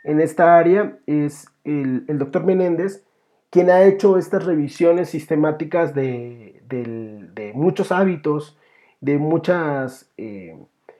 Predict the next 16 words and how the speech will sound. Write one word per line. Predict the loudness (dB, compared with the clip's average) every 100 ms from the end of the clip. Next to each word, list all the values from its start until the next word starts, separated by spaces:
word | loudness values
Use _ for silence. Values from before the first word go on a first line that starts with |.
| _ _ _
eh, | -20 -4
comunidades | 0 2 4 4 4 2 -2 -6 -18 _
y | -4
sobre | 2 4 4 2
todo | 4 4 4 2 0 -2
el, | -2 -2 -2 -4 -4 0
la |
evolución | 2 4 2 2 2 2
de | 2
la | -2
antropología | -6 -8 -6 -4 -2
médica. | 0 0 -2 -6 -8 _ _ _ _ 0
Nos | 4 4
ha | 4
permitido | 2 -2 -2 0
observar | -2 0 0 2 0 0